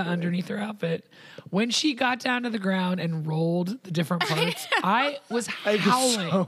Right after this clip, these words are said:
Speaker 1: good.
Speaker 2: This is the only time I've ever watched this show and thought this would be more fun with people.
Speaker 1: Yeah. She was,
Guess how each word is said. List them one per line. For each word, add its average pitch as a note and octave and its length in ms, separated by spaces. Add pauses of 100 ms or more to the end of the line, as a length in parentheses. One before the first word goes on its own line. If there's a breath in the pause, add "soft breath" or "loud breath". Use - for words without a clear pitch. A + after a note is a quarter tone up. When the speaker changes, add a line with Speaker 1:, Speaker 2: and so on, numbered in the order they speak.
Speaker 1:
good. F3+ 340
Speaker 2:
This D#4 160
is D#4+ 40
the E4+ 120
only C#4 260
time B3+ 240
I've A3+ 160
ever G3+ 220
watched G#3 260
this G3 160
show F#3+ 180
and E3+ 120
thought E3 200
this G3 180
would G3 100
be F3 100
more D#3+ 160
fun D#3 300
with D3+ 120
people. D3 480 (1300 loud breath)
Speaker 1:
Yeah. C3 280 (720)
She A#3 220
was, A#3+ 320